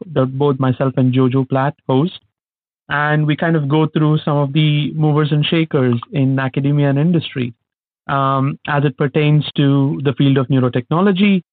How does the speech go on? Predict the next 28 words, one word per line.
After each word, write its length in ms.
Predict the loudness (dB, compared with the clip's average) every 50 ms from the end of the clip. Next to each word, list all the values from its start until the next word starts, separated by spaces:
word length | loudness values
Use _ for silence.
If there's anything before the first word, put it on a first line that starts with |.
| _ -6
and 480 | -4 -2 -2 0 0 0 0 0 0
bioelectronic 600 | 0 0 0 0 0 -2 -2 -2 -2 -2 -2 -2 -2
medicines. 520 | -2 0 0 0 -2 -4 -4 -6 -8 -8 -10 _ _ _ _ _ _ _ _ _ _ _ _ -6
Um, 480 | -2 0 0 2 2 2 0 -2 -4 -6 -4
we 200 | 0 0 2 4
do 140 | 4 4 2
offer 340 | 2 0 0 2 2 2
opinions 460 | 2 2 2 2 2 4 4 2 2 0
from 180 | 0 -2 -2
time 220 | 0 0 -2 -2 -2
to 80 | -4
time, 380 | -4 -2 0 0 2 0 0 -2 _ _ -4
uh, 440 | -2 0 2 2 2 2 0 0
but 240 | -2 -2 -2 -2 -2 -2
most 300 | 0 2 2 2 0 0
of 60 | -2 -2
the 60 | -2
time, 460 | -2 0 0 0 2 2 0 0 -2 -4 -2
uh, 160 | -2 -2 -2 -4 -4
uh, 200 | -6 -4 -4 -6 -8 -8 -4
in 200 | -2 0 2 2
this 160 | 2 0 0 0
news 220 | 0 2 2 2 2
hour, 280 | 0 0 0 0 0
it's 140 | 0 -2 -2
basically 420 | -2 -2 -2 -2 -2 -4 -2 -2 0
about 320 | 0 0 0 0 -2 -2
just 240 | 0 0 0 0